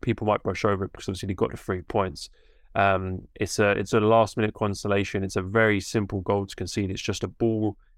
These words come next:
into the box from the left-hand side. The defense is lined up seemingly perfectly, but Nuno Santos is a little bit sloppy with his defensive duties and just allows a simple header,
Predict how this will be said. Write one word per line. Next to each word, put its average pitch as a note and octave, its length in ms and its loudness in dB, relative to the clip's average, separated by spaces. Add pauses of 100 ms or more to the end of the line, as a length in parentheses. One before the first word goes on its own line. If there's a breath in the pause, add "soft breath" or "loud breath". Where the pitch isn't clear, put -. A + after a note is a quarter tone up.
(120)
into B2+ 320 2
the G2+ 80 2
box - 480 -2 (320)
from G2+ 180 -2
the G2+ 60 2
left-hand G2 440 0
side. G2+ 340 2
The - 160 -14
defense - 320 -2
is F#2+ 120 -2
lined G2+ 340 2
up G2+ 200 2 (140)
seemingly G#2 440 0
perfectly, G2 480 -2
but G#2+ 200 -2
Nuno G#2 260 2
Santos F#2+ 520 -2
is F#2 120 -4
a F#2 40 -2
little G#2 260 2
bit - 160 -4
sloppy G#2+ 400 -2
with F2+ 160 -4
his F2+ 100 -6
defensive G2 500 -4
duties F#2+ 500 -2
and F#2 100 -4
just - 180 -6
allows F#2+ 320 0
a F2+ 60 -6
simple F#2+ 360 -6
header, G2 360 0